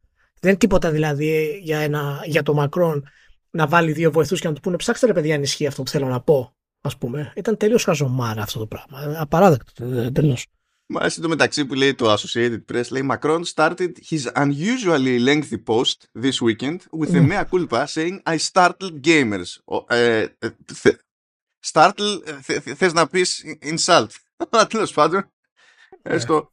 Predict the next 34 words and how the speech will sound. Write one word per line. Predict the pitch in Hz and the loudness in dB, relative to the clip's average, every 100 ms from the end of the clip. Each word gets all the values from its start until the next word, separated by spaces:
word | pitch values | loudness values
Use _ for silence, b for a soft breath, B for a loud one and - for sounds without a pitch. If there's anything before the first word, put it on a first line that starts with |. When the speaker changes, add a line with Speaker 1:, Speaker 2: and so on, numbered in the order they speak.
| _ | _
Speaker 2:
ότι | 147 139 | -2 0
και | - | -2
όχι | 190 | -4
μόνο | 214 175 | -4 -4
τους | 139 | -2
gamers, | 123 117 117 127 | 0 2 0 -4
και | 269 | -6
αυτούς | 180 | -10
που | 170 | -6
φτιάχνουν | 190 202 170 | 0 2 2
τα | 131 | -4
games, | 104 104 101 | -4 -4 -6
πρωτίστως, | - 123 175 180 - - | -6 0 2 2 -2 -8
πρωτίστως, | - 117 139 135 95 - | -8 -2 0 0 -6 -14
και | - | -10
συνεισφέρουν | 131 117 - 147 147 | -6 -2 0 2 0
στην | 135 | -4
οικονομία | 131 123 123 131 110 | -4 -2 0 2 0
σου, | - 90 92 _ - | -2 -12 -14 _ -2
κανίβαλε. | 107 107 87 90 | 0 2 0 -2
Αλλά | 104 117 117 | -4 -6 -4
τέλος | 151 139 | -8 -6
πάντων, | 90 80 - | -8 -10 -8
έγινε | - 226 185 | 0 2 2
και | 139 | -4
αυτό, | 117 185 190 _ _ _ _ _ _ _ _ | -2 -4 -4 _ _ _ _ _ _ _ _
έγινε | - 156 143 | -2 0 0
και | 123 | -2
αυτό | 120 | -4
το, | 120 | 0
Speaker 1:
Μάλιστα. | 110 92 101 95 95 90 - | 2 2 0 -4 -6 -12 -4
Speaker 2:
το | - | 2
αστείο. | 110 - 98 - _ _ _ _ _ _ _ _ | 2 2 0 -2 _ _ _ _ _ _ _ _
Ε, | - 135 135 131 127 123 120 113 | -6 -2 0 0 0 2 0 -2